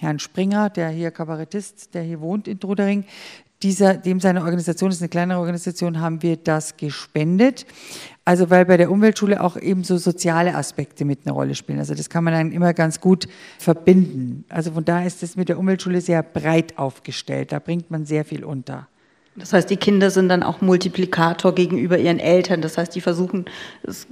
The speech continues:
Speaker 2: geht viel von den Kindern aus, mehr von den Kindern als wie von den Eltern.
Speaker 1: Also da ist natürlich jetzt
Speaker 2: Oder
Speaker 1: wieder das Problem, da kommt's drauf an, wie's mitgetragen wird. Ja? Wenn die Kinder natürlich von der Schule nach Hause kommen und, und sagen,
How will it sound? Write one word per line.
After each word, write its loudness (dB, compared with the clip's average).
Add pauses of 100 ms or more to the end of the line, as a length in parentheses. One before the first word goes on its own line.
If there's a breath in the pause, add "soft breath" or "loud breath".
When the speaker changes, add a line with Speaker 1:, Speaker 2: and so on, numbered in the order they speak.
(180)
Speaker 2:
geht 2
viel 4
von 10
den 8
Kindern 8
aus, 4
mehr 12
von 6
den 6
Kindern 4
als -2
wie -4
von -2
den -2
Eltern. -2 (180)
Speaker 1:
Also 0
da 4
ist 0
natürlich 4
jetzt 0
Speaker 2:
Oder 2
Speaker 1:
wieder 4
das -4
Problem, 0
da 4
kommt's 0
drauf -4
an, -2
wie's -2
mitgetragen 0
wird. -4
Ja? 0
Wenn 0
die -4
Kinder 4
natürlich 2
von 2
der 4
Schule 2
nach 0
Hause 2
kommen -2
und, -2
und -2
sagen, 4